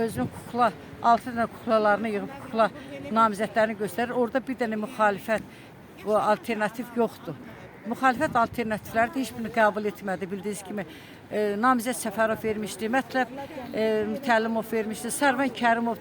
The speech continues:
Tural, e, Sadıqlı, e, namizəd kimi, e, müraciət etmişdi. Bunların heç birini qəbul etmədi. Hətta toplanan imzaları belə almadı. Bu seçki deyil, bu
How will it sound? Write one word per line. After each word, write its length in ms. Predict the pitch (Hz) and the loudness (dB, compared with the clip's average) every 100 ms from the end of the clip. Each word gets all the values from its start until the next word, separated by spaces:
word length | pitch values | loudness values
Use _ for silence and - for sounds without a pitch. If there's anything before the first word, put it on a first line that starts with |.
| - | 0
Tural, 260 | 262 262 262 - 247 - - - | 2 2 0 -10 -10 -10 -10 -4
e, 100 | 214 | -4
Sadıqlı, 540 | - 254 - - 247 220 | 6 6 6 0 -4 -4
e, 140 | 220 233 214 202 202 233 | -4 -2 -4 -6 -4 2
namizəd 460 | 233 220 240 240 - 247 214 - | 2 2 -2 -4 -6 -10 -8 -6
kimi, 120 | 233 - | -6 -6
e, 320 | 220 214 208 208 202 | -6 -4 -2 -4 -2
müraciət 420 | 226 226 240 240 240 | 2 2 0 -4 -6
etmişdi. 420 | 226 220 - 214 - - - - - | -6 -6 -4 -6 -6 -14 -14 -10 0
Bunların 300 | 262 302 302 | 6 6 4
heç 100 | 277 | 0
birini 160 | 247 233 | -4 2
qəbul 320 | 254 240 240 240 | 6 6 4 -2
etmədi. 400 | - 233 220 220 | 0 0 0 0
Hətta 300 | 277 269 247 | 0 -2 -4
toplanan 500 | - 233 254 262 269 | -2 0 4 4 2
imzaları 540 | 254 233 240 233 240 240 | 2 2 4 6 6 4
belə 140 | 220 | 0
almadı. 500 | 196 220 208 196 285 - - - | 2 2 2 -2 -4 -8 -12 -4
Bu 80 | 311 | -2
seçki 480 | 262 285 - 311 254 | 2 2 2 0 2
deyil, 340 | 269 220 240 269 | 4 4 2 0
bu 160 | 320 | 0